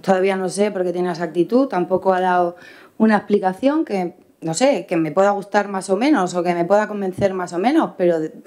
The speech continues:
diga algo, contesten. O sea, ustedes han tomado por norma obviar a la oposición. La obvian, o sea, no existimos. Ruegos y preguntas, eso es una farsa,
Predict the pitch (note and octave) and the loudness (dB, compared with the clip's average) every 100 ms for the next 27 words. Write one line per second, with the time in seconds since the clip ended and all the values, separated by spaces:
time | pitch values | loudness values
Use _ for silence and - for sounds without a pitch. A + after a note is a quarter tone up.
0 | - - - F3+ G#3 F3+ E3 C#4+ C#4+ F3 | -16 -12 -2 2 4 2 0 0 0 -2
1 | - F3 G#3 G#3+ C4+ G3 - - - - | -4 -6 -6 -2 -2 -2 -8 -20 -20 -2
2 | G#3+ F#3 G3+ A3+ A#3 C4+ C4+ C4 C4+ C4 | 0 0 -2 -2 -2 -2 0 0 2 2
3 | A#3+ A3+ B3 C#4+ C4 A#3+ F4 - _ _ | 0 2 2 4 2 0 -4 -12 _ _
4 | - _ _ _ - - - - - - | -20 _ _ _ -20 -20 -20 -20 -4 0
5 | F#3+ G3+ F#3+ D#3 - _ - F#3+ E3+ F3 | 0 2 0 -2 -10 _ 0 2 2 -2
6 | F3+ - - E3+ E3 E3 _ _ _ _ | -6 -6 -2 0 0 -8 _ _ _ _
7 | _ _ _ - - - G3+ G3+ F#3+ E3+ | _ _ _ -20 -20 -6 -2 0 -2 -2
8 | F3 C4+ D#4+ - - G#3 F#3+ A#3 B3 A3+ | -6 -4 -8 -12 -6 -4 -2 -2 -2 -4
9 | - F#3 E3 E3 - - B3 C4 C4 B3+ | -2 -2 -2 -4 -8 -2 -2 0 -2 0
10 | C4 D4 D#4 F4+ F#4+ F#4+ - A#3+ A#3 B3 | 2 4 2 0 0 -4 -6 -2 0 0
11 | C#4 - - A3+ G#3 F3 E3 - E3+ D#3+ | -2 -6 -2 0 0 -2 -2 -2 -2 -2